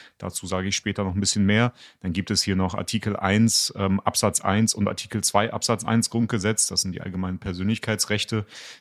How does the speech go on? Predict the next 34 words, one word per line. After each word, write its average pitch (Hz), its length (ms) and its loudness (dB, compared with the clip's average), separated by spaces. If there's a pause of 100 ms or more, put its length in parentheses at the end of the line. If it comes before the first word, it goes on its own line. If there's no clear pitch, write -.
die, 98 340 2 (100)
äh, 104 100 -8
bei 95 140 0
dem 95 140 4
Thema 98 280 2
Dashcam-Aufzeichnung 98 960 0
auch 92 140 -4
eine 110 80 0
Rolle 95 180 2
spielen, 98 460 0 (240)
sowie 95 340 -2
Paragraph 90 460 2
zweiundzwanzig 92 680 0
Satz 92 220 -4
eins 95 280 -2
des - 180 -2
Kunsturhebergesetzes. 85 1200 -6 (580)
Also, 113 460 4 (480)
äh, 101 60 -2
einmal 104 300 4
zusammengefasst, 113 540 4
die 107 60 0
permanente 101 560 4
Aufzeichnung 117 500 2
verstößt 104 480 0
schon 110 200 6
gegen 107 180 4
das 98 180 2
Recht 104 220 -2
auf - 120 -6
informationelle 98 800 0
Selbstbestimmung 110 840 2
anderer 98 240 0
Verkehrsteilnehmer. 90 920 -6